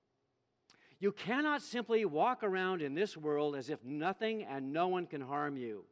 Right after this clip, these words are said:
You are really extremely vulnerable. The same passions that make you love God may be used by the powers of evil."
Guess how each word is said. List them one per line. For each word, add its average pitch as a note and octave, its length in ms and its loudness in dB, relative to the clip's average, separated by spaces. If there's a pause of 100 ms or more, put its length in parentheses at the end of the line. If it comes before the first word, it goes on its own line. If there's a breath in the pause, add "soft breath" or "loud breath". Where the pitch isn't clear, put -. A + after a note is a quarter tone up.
(1160 soft breath)
You A3+ 220 4
are G#3+ 140 6
really A3+ 560 2
extremely A3+ 880 -2 (240)
vulnerable. C3 760 -2 (1160 soft breath)
The E3+ 80 -2
same B3+ 380 0
passions G#3 600 -2
that E3 160 -2
make F3 220 0
you D#3+ 120 0
love F#3+ 320 0
God D3 420 0 (520 soft breath)
may D#3 140 2
be D3 120 -2
used F3 640 2
by B2 160 -4
the A2+ 100 -10
powers C3 680 -6 (100)
of A#2 200 -12
evil." G2+ 460 -10